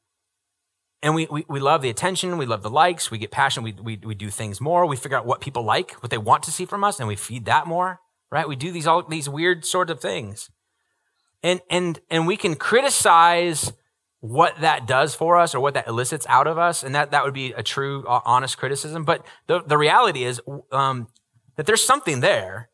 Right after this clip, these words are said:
because it, that's how life works, that it's not, like, unique. There's not one person. And there can be something in us, too, that in our, in our mature age, as we get older, and we're like, "That's just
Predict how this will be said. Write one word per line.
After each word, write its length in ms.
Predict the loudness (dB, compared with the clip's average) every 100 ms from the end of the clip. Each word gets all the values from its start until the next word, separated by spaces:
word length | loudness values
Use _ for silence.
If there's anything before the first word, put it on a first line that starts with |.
| -8
because 300 | 0 0 0
it, 240 | -6 _
that's 200 | 0 4
how 140 | 4 6
life 200 | 4 4
works, 440 | 2 2 -4 -4
that 200 | -4 -6 -12 _ _ _
it's 160 | -10 0
not, 140 | 2
like, 140 | 2 0
unique. 440 | -6 -2 -2 -4
There's 160 | -8 -6
not 160 | -6
one 120 | -4 -2
person. 260 | -2 -2 -10 -2
And 240 | 2 4
there 60 | 2
can 120 | 0
be 80 | -2
something 360 | 0 2 0 0
in 160 | 2 2
us, 220 | 2 0
too, 340 | 0 0 -2 -8 -4
that 180 | 0 0
in 140 | 2 4
our, 200 | 6 4
in 240 | 0 2
our 200 | 4 4
mature 720 | 0 2 2 4 6 6 4
age, 400 | 2 0 0 -4
as 100 | -4
we 80 | -2
get 120 | 0
older, 260 | 2 2 0
and 80 | -2
we're 80 |
like, 160 | -2 0
"That's 280 | 0 0 -2
just 340 | -4 -6 -6